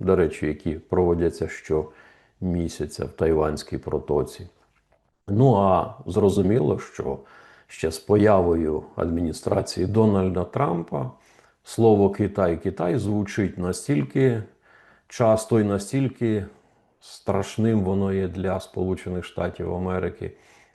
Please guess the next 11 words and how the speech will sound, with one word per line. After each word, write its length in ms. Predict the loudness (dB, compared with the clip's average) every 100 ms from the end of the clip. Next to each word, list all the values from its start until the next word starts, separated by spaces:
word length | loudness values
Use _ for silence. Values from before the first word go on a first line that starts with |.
| _
що 440 | -10 0 0 0 -2
іноді 440 | 4 4 4 0 -4
здається, 960 | -2 -2 0 0 -2 -4 -2 -2 -4 -8 -20 -20 _ _
що 840 | -20 -20 -2 2 4 4 2 -2 -8
Дональд 520 | 0 0 0 -4 -2
Трамп 440 | 0 2 2 0 -6 -10
і 220 | -8 -8
Сполучені 560 | -8 -4 -4 -4 -8 -8
Штати 440 | 0 0 2 -6
кинуть 500 | 0 2 2 0 -4
все 420 | -2 0 2 -2